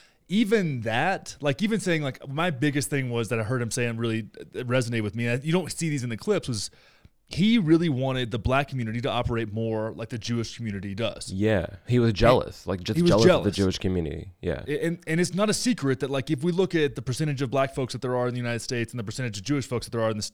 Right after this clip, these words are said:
Speaker 1: in the United States, and, like, how many, if you look at the C E Os of company, the founders of companies, you know, these, you go down that rabbit hole, and, like, there's a lot more Jewish folks that are way better off and more, more powerful than there are black folks.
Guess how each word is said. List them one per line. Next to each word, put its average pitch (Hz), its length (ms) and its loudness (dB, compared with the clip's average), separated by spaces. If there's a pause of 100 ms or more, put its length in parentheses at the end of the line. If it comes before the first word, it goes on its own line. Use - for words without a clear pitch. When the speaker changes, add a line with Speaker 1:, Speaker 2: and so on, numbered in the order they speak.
Speaker 1:
in 117 120 -6
the 113 60 -2
United 107 220 -2
States, 104 320 -4
and, 117 100 -6
like, 107 260 -2 (540)
how 151 260 2
many, 147 300 0
if 127 140 -4
you 131 100 4
look 135 100 2
at 120 60 0
the 120 80 -6
C 143 320 -2
E 143 40 4
Os 139 200 2
of 123 80 -4
company, 131 420 -2
the 110 120 -4
founders 139 400 2
of 131 80 -4
companies, 135 420 0
you 160 80 2
know, 143 60 4
these, 135 180 2
you 143 80 -4
go 151 160 2
down 143 140 2
that 135 120 0
rabbit 151 280 0
hole, 110 160 2
and, 117 100 0
like, 107 160 -2 (300)
there's 123 120 -2
a 139 40 2
lot 160 180 4
more 180 160 2
Jewish 202 280 0
folks 135 320 2
that 127 120 2
are 123 140 2
way 135 200 2
better 139 300 4
off 113 380 0
and 123 100 -4
more, 127 200 0
more 131 180 0
powerful 120 440 0
than 104 120 -4
there 107 120 0
are 104 80 -2
black 87 200 -8
folks. - 320 -20